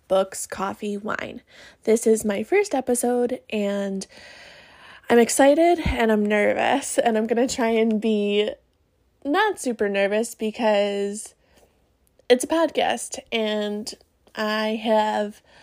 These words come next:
low and no expectations. I don't know if I'll have many people listen to it or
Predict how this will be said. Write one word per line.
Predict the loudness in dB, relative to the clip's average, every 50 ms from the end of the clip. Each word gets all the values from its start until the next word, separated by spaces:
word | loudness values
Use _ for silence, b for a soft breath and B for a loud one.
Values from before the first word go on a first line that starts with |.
| b b b b b b b
low | b 2 6 8 8 8 8 4 2 0 -2
and | -2 -2 -2 -2 -2 -2 -2
no | -2 -2 -2 0 0 -2 -2 -2 -4 -4 -6 -8 -6 -6
expectations. | -6 -6 -6 -10 -14 -12 -8 -8 -8 -6 -6 -10 -10 -10 -12 -12 -12 -12 -14 -14 _ B B B B B B B
I | B -6
don't | -4 -4 -2
know | -2 0 0 0 0
if | -2 -2
I'll | -2 -2 -2
have | 0 -2 -2 -4 -2
many | -4 -4 -2 -2 -4
people | -6 -6 -6 -4 -4 -2
listen | 0 0 -2 -2 -2 -4 -4 -4
to | -4 -2 0
it | 4 4 6 6 4 2 0 -2 -4
or | -4 -2 2 2 4 4 2 0